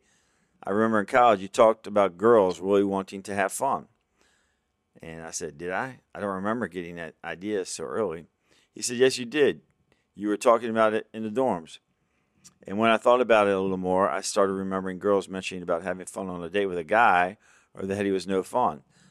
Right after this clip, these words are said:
I kept hearing the word fun more than he's cute or he's sexy. I just heard, I had heard cute and sexy about popular guys and rock stars from girls in high school. But when it got to serious dating in college, fun was the word that I kept hearing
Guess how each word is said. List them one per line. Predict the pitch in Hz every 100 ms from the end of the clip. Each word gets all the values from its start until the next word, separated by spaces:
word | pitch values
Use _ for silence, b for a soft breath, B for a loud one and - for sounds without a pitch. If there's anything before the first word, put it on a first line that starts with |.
| b
I | -
kept | - 104
hearing | 117 113
the | 104
word | 107 -
fun | - 139 92
more | 90 90
than | 90
he's | 90 98 -
cute | - 104 104
or | 92
he's | 95 95
sexy. | - 135 123 - 69 - b b b b
I | 101
just | 101 104 -
heard, | 98 92 -
I | 87
had | 98 101
heard | 98 -
cute | 123 113
and | 101
sexy | 131 120 -
about | 85 90 85
popular | - 107 107 87
guys | 82 80 76 80 - _ -
and | 87
rock | 90 107 -
stars | - 80 78
from | - 78
girls | 78 76 78 - _
in | 80
high | 78 73
school. | - 78 95 _ _ _ _ _ _ -
But | 117
when | 101
it | 101
got | 107 -
to | -
serious | 113 110 113
dating | 98 101 101 101
in | 110
college, | 98 82 82 -
fun | - 98 98
was | 95 104
the |
word | 95 87 82
that | 85
I |
kept | - 87 -
hearing | 127 107 78